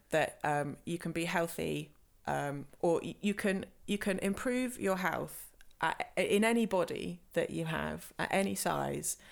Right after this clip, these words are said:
um, and that, that doesn't need to include losing weight. So it's the idea that, you know, your health is more closely related to your behaviours, so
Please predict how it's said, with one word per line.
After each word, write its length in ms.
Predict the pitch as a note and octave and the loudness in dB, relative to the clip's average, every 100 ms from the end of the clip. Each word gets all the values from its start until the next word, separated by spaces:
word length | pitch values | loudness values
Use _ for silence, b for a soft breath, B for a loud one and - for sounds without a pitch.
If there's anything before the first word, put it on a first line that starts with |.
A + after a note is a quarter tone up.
| B B B | B B B
um, 340 | D#3 D3+ D3 - - | 0 0 0 -4 -2
and 320 | D#3 D#3 - | 0 0 0
that, 220 | D#3 - | 0 2
that 160 | - - | 0 2
doesn't 220 | F3 E3+ | 2 0
need 120 | D#3+ - | -2 -2
to 80 | |
include 300 | D#3+ D#3+ D3+ | -4 -4 -4
losing 220 | D3+ C#3 C#3 | -4 -4 -4
weight. 380 | C3 A2 - - - B B B B | -4 -6 -10 -16 -20 B B B B
So 180 | - D3+ | 2 2
it's 320 | D3 - - | 4 2 2
the 100 | F3+ | 2
idea 340 | E3+ F3 D#3+ | 4 6 4
that, 260 | D#3 D#3 - | 4 0 0
you 60 | D#3+ | -2
know, 100 | D3+ | 0
your 160 | D#3+ | -2
health 280 | D#3 D#3+ - | 0 -2 -2
is 100 | D#3 | -6
more 180 | D3+ D3 | -2 -4
closely 380 | D3 D3+ E3 D3 | -2 -4 -2 -4
related 520 | D3 D3 D3 - C3+ | -2 -4 -4 -8 -8
to 320 | - C#3 C#3+ C#3+ B B B | -6 -4 -4 -8 B B B
your 340 | D#3+ D3 C#3+ - - _ | -4 -2 -4 -8 -18 _
behaviours, 640 | E3 F3 E3+ - - - - b b b | -2 0 0 -2 -4 -6 -8 b b b
so 360 | - C#3+ C#3+ | -4 -2 -2